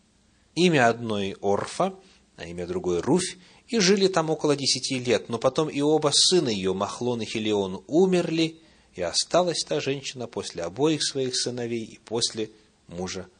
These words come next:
своего. Вот какова предыстория. То есть евреи переселяются по причине голода к моавитянам и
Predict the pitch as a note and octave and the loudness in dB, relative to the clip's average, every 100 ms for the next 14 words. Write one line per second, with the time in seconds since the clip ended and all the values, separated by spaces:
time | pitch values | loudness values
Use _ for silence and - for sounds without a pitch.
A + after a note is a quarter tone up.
0 | - - E2+ D#2+ E2 - - - - - | -12 -10 -10 -14 -16 -20 -20 -20 -8 0
1 | C#3+ - A#2 G#2 G2 G2+ G2 - - - | 0 0 -4 -4 -4 -8 -8 -6 -8 -14
2 | - A#2+ - - - _ _ _ - - | -4 0 0 -2 -18 _ _ _ -20 -20
3 | - G2 G#2 D#3+ G3 G3 G3 - _ _ | -10 -8 0 4 4 2 -4 -12 _ _
4 | _ _ _ _ _ _ - G#2+ - A2 | _ _ _ _ _ _ -8 0 2 4
5 | G2+ G2 F#2+ - F#2+ E2+ - _ _ G2+ | 4 4 2 -2 -4 -6 -10 _ _ -10
6 | G2+ - G#2 G2 F#2 G2 F2+ E2+ D#2+ - | -6 -6 -4 -6 -2 0 0 -2 -6 -8
7 | - _ _ _ _ _ _ _ _ _ | -14 _ _ _ _ _ _ _ _ _
8 | _ - D3+ F#2+ F#2 G2 - F#3+ F#3+ F3+ | _ -10 -4 -4 -4 -2 0 0 -2 -6
9 | F3 _ _ _ - E3+ F#3+ G3 | -10 _ _ _ -6 -2 0 -2